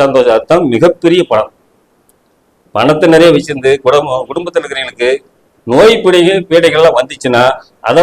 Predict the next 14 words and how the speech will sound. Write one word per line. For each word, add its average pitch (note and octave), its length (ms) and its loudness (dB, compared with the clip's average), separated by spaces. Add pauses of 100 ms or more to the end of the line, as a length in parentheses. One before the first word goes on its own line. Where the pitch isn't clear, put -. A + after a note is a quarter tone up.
(120)
பார்த்துட்டு E3 320 0 (140)
நாம C3+ 220 2 (520)
மன D3+ 200 4
நிம்மதி D#3 300 0
இழந்துருவோம். C#3 440 -2 (760)
அதே D#3 200 2
போல F3 120 4 (140)
தொழில் G3+ 300 2
சரியா G3 220 4 (160)
ஓடி F3+ 160 2 (100)
பணம் E3 240 2
வந்தாலும் C3+ 400 2 (640)
குடும்பத்துல A3 500 4
சில D#3+ 120 2